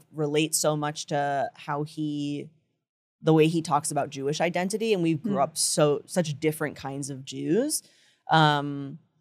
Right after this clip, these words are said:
Speaker 1: but yeah, even watching him do, I was like, "Oh, I don't really wanna do what you do, but, like, you make me laugh. So, you made me laugh so hard and feel so seen. Like, I wanna do that." Like, when someone has some kind of essence that you're, like, you wanna emulate, it just feels good.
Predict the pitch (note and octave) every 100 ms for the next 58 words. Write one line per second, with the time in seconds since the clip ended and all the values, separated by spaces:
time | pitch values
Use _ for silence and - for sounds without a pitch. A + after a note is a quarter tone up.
0 | _ _ _ - - - E3 D#3+ D#3 D#3
1 | - - C4+ A#3 C4+ A#3+ A#3 A3+ A3 G3+
2 | G#3+ F#3+ G3 G3+ - _ - A#3 D4 F4+
3 | F#4 D#4 A3 E3 - A#3 A#3+ G3+ G#3 D#3
4 | G3 G#3+ F#3 E3+ D3 D#3 A3+ D#4+ G4 A#3+
5 | F3+ D#3 D#3+ E3+ E3 - - G3 B3+ D4
6 | F#3+ F3 F3+ F3 D#3 D#3+ E3 D#3 E3 E3
7 | D#3 C#3 - - D3 D#3+ G3 G3+ D#3+ D#3+
8 | _ _ _ _ G3 A3 A3 B3+ A#3+ D#3
9 | - A3 A#3 G3 D3+ - - E3+ D#3 F3
10 | F3 F3 E3 G#3 G#3+ G3 F#3+ F#3 F#3+ F#3
11 | F#3+ F3 - D#3+ - C#3+ G#2+ - - C#3
12 | A#2 D#3+ C3 A2+ A#2 - _ _ _ _
13 | _ _ _ F#3 F3+ F3+ - G3 G3 D#3
14 | B2 B2 D#3 F#3 - G3+ G3 D#3 E3 G#3+
15 | G3 F2+ C2 A#2